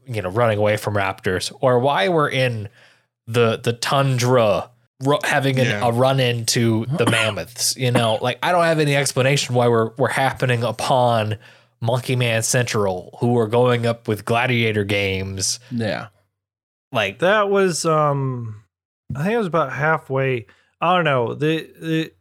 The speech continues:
Speaker 4: it's episodic, and then there's a couple episodes that tie into each other. I think it's, like, five is with the ape men, right? Ape Rage or Rage of the Ape Man.
Speaker 1: I'm gonna
Speaker 3: Something
Speaker 1: go
Speaker 3: like
Speaker 1: with
Speaker 3: that.
Speaker 1: sure.
Speaker 2: Lord,
Speaker 3: Yeah.
Speaker 2: I don't fucking know.
Speaker 4: And then, well, and then, like, the episode after that, you know, episode six,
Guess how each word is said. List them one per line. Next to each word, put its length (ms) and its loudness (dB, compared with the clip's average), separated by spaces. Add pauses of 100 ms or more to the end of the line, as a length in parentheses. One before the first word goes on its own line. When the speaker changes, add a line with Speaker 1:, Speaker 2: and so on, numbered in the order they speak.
(140)
Speaker 4:
it's 220 -2
episodic, 880 0
and 100 0
then 100 0
there's 220 0
a 40 -4
couple 280 -4
episodes 540 -2
that 180 -4
tie 200 0
into 280 -6
each 160 -8
other. 300 -2
I 100 -4
think 200 -10
it's, 200 -8
like, 240 -4 (240)
five 360 4
is 120 -2
with 140 -2
the 160 -4
ape 220 -4
men, 220 -6
right? 420 -6
Ape 220 -6
Rage 520 -6
or 100 -12
Rage 280 -8
of 80 -6
the 80 -6
Ape 200 -8
Man. 420 -10 (440)
Speaker 1:
I'm 80 -6
gonna 0 -
Speaker 3:
Something 160 0
Speaker 1:
go 60 0
Speaker 3:
like 60 4
Speaker 1:
with 80 2
Speaker 3:
that. 60 0
Speaker 1:
sure. 460 0 (320)
Speaker 2:
Lord, 200 -2
Speaker 3:
Yeah. 120 4
Speaker 2:
I 40 4
don't 160 -2
fucking 500 -8
know. 220 -8
Speaker 4:
And 100 0
then, 160 -2 (420)
well, 420 2 (280)
and 120 -2
then, 300 2
like, 360 2
the 140 2
episode 380 2
after 280 2
that, 340 2
you 120 0
know, 140 2
episode 380 -2
six, 580 -4